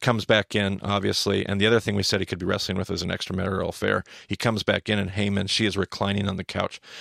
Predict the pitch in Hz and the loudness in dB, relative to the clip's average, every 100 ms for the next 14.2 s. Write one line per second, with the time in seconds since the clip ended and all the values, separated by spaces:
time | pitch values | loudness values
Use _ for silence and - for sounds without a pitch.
0 | - 120 110 98 98 95 - - - - | -4 0 0 0 0 -4 -4 -20 -20 -4
1 | 98 104 101 98 95 104 98 101 110 95 | 0 2 2 0 -2 0 2 0 0 -2
2 | 92 - 87 104 95 90 87 98 92 - | -2 -4 -6 -2 -2 -2 -2 -2 -2 -4
3 | - - - - 117 107 107 98 - 92 | -8 -20 -18 -4 0 2 2 -2 -2 -2
4 | 92 - 90 85 - - - - 90 - | -2 -2 0 0 -4 -20 -6 -4 -4 -4
5 | 98 90 85 - 95 82 85 - _ - | -4 -4 -4 -2 -2 -4 -8 -10 _ -10
6 | 80 92 98 - - 87 95 - - - | -4 -2 -2 -4 -6 -4 -4 -4 -8 -10
7 | - 57 50 - _ _ - - - - | -10 -10 -12 -16 _ _ -20 -20 -12 0
8 | - 123 117 92 90 78 78 - _ - | 2 4 2 0 -4 -6 -8 -12 _ -20
9 | - - - - _ - - _ _ _ | -20 -20 -20 -20 _ -20 -20 _ _ _
10 | _ - 120 107 104 101 92 - 101 90 | _ -2 2 4 2 0 -2 0 -2 0
11 | - 90 85 92 87 85 95 95 - 95 | 0 0 -2 -4 -6 -2 -2 0 0 2
12 | 117 151 143 - 127 151 - - 117 95 | 4 2 2 2 4 4 2 2 0 0
13 | 87 98 104 95 95 92 - 95 98 - | 2 2 2 2 0 -2 -2 -2 -2 -2
14 | 95 92 | 0 0